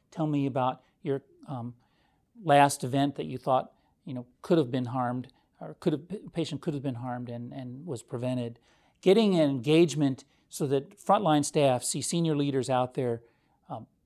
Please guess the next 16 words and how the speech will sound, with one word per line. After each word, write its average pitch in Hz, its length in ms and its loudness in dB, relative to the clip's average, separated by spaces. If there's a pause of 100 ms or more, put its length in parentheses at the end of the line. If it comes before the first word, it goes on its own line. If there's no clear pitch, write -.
(540)
placing 143 340 0
great 139 180 2
importance 131 640 -2
on 139 140 -8
the 117 80 -6
fact 131 380 -2
that, - 200 -8 (380)
that 139 180 -8
this - 240 -2
work 131 300 -4
is, - 320 -10
is 131 340 -6
essential 147 540 -4 (380)
to 139 200 -4
our, 120 360 2 (340)
um, 117 320 -12